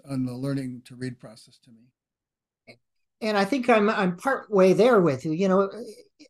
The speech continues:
Speaker 2: as I understand the alphabetic principle as applied to a preschool, kindergarten, first grade, this is the alphabet. These are symbols. Symbols have sounds. Their sounds aren't always reliable, but these are
Speaker 1: Right.
Speaker 2: sounds.
Speaker 1: But,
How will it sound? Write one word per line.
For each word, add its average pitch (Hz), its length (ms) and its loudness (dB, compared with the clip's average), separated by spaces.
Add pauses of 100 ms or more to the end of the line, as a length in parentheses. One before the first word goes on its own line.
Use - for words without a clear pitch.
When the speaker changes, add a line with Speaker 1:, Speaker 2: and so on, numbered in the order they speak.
Speaker 2:
as 175 160 2
I 226 120 4
understand 202 400 4
the 202 100 4
alphabetic 180 520 0
principle 185 400 2
as 156 160 -2
applied 170 440 0
to 165 140 -2
a 139 80 -2
preschool, 170 460 -4
kindergarten, 143 540 -2
first 151 280 -6
grade, 156 280 2 (260)
this 190 300 2
is 208 160 2
the 247 100 6
alphabet. 233 560 2
These 175 300 -2
are 208 160 2
symbols. 196 640 0 (340)
Symbols 233 600 2
have 185 340 -2
sounds. 180 680 -2 (400)
Their 156 140 -4
sounds 170 400 2
aren't 156 320 -4
always 151 400 2
reliable, 160 600 0
but 180 280 -4
these 151 400 -8
are 135 380 -2
Speaker 1:
Right. 156 120 0
Speaker 2:
sounds. 123 440 -12
Speaker 1:
But, 220 160 -2